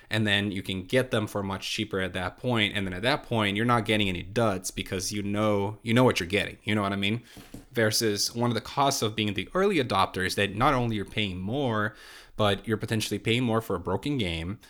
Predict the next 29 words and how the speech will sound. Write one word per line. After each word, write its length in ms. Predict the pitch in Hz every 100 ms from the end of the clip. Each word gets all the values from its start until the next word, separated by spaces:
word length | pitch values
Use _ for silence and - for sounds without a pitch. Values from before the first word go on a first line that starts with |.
| - - _
You're 100 | 101
potentially 640 | 107 104 104 - 113 104
paying 300 | 104 120 110
more 260 | 104 98 101
for 300 | - 101 98
a 40 |
game 300 | 92 95 104
that's 220 | 104 - 104
not, 300 | 95 98 107
you 80 |
know, 120 | 101 98
content 440 | - 95 92 117
complete, 420 | 131 - 90 92
that's 160 | 85 -
gonna 180 | 92 92
have 220 | 92 -
D 140 | 92
L 80 | 98
C 120 | -
coming 280 | 98 98 101
in 160 | 104 90
later 280 | 87 92
that 80 | 92
you 100 | 87
can 260 | - - 90
maybe 240 | 90 98
get 260 | 98 95 -
for 80 | 110
free 540 | - 98 92 95 107